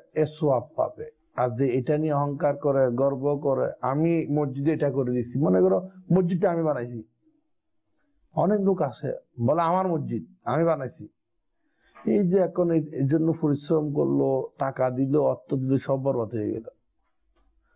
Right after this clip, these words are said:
মসজিদটা আমি বানাইলাম আল্লাহর ঘর। আর যারা দুনিয়ার মধ্যে, বুখারী শরীফের হাদিসের মধ্যে আছে, দুনিয়াতে একটা ঘর বান-, আল্লাহর ঘর বানায়, জান্নাতে আল্লাহ তাদের জন্য ঘর বানায়।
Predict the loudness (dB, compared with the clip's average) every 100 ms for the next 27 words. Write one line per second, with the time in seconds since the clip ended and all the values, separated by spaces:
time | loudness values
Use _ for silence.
0 | _ -6 0 0 2 0 0 0 0 0
1 | 0 -2 -2 -2 -2 -2 -4 -2 0 0
2 | -4 _ _ _ _ _ _ -6 -4 0
3 | 2 0 0 0 0 0 0 0 0 0
4 | 0 -2 -2 -2 -2 -2 -4 -2 -2 -2
5 | -2 -2 -2 -2 -2 0 2 0 0 -4
6 | -2 -2 0 0 -2 -6 -4 -4 0 0
7 | 2 0 0 -2 0 -2 0 -2 -2 -4
8 | -2 -2 0 -2 -2 0 0 0 0 0
9 | 0 -2 -2 -6 -6